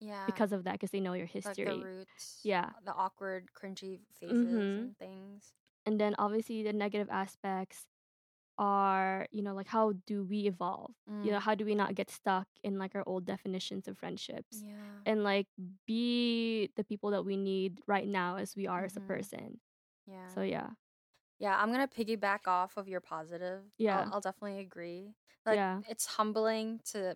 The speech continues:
Speaker 1: be friends with someone that has known me
Speaker 2: I
Speaker 1: throughout all my
Speaker 2: know,
Speaker 1: phases
Speaker 2: right?
Speaker 1: and throughout all of, like, you know, ver-, different versions of me. And then if
Speaker 2: Mm-hmm.
Speaker 1: they stuck around, then great. But
Speaker 2: Yeah.
Speaker 1: even if I have childhood friends that I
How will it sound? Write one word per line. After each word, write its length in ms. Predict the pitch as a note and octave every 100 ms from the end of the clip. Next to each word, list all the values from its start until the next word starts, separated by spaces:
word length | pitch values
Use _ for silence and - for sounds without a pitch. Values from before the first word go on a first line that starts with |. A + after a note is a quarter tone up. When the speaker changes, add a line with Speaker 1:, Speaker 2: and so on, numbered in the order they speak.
| F#3
Speaker 1:
be 220 | G#3 G3+ G3
friends 480 | - F#3 F#3 G3
with 120 | F#3+ F3+
someone 600 | - F#3 F3+ F3+ F#3 F3+
that 120 | F#3+
has 200 | F#3+ F#3
known 260 | F#3 F#3 F#3+
me 320 | F#3 F#3 F#3 -
Speaker 2:
I 40 |
Speaker 1:
throughout 160 | F3+ F3+
all 160 | G3+ F#3+
my 180 | F#3+ C#4
Speaker 2:
know, 340 | A#3 A3 A#3 C4
Speaker 1:
phases 340 | G#3+ A3+ C4
Speaker 2:
right? 120 | D4+ - -
Speaker 1:
and 120 | G#3+
throughout 240 | A3+ A3 F3
all 320 | G3+ G#3 G#3+
of, 180 | G3+ F#3+
like, 220 | F#3+ F3+ - _ _ _ _ _
you 80 | G#3
know, 220 | G3 F3+ G3
ver-, 200 | F#3 G#3+
different 380 | G3+ A#3 C4+ G3
versions 440 | G3+ G#3 A3 G#3+
of 80 | G3+
me. 360 | A#3 A3+ A#3 A#3
And 120 | A#3+
then 160 | A3+ G#3
if 120 | G#3+ A#3+
Speaker 2:
Mm-hmm. 20 |
Speaker 1:
they 100 | A3
stuck 260 | - A#3+
around, 280 | A#3 G#3 G#3+
then 180 | G3+ G3
great. 420 | F#3 F#3 G3+ A3+ - - -
But 120 | A3+ D4
Speaker 2:
Yeah. 20 |
Speaker 1:
even 280 | F4 G#4 A3+
if 220 | B3 -
I 120 | A3+
have 160 | A#3+ G#3
childhood 320 | A3 A3+ G#3+
friends 340 | - F3+ G#3+
that 140 | G3+ D#3+
I 180 | C#3+